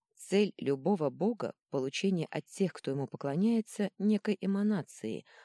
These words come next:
называемой верой. Чем сильнее вера, тем сильнее становится бог. Самую сильную эманацию даёт смерть.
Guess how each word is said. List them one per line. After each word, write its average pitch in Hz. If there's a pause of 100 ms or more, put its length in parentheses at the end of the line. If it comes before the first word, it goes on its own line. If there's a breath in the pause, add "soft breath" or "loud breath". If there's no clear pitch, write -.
(120 loud breath)
называемой 185
верой. 117 (580 loud breath)
Чем 127
сильнее 139
вера, 123 (240)
тем 339
сильнее 175
становится 143
бог. 107 (560 loud breath)
Самую 135
сильную 202 (100)
эманацию 131
даёт 175
смерть. -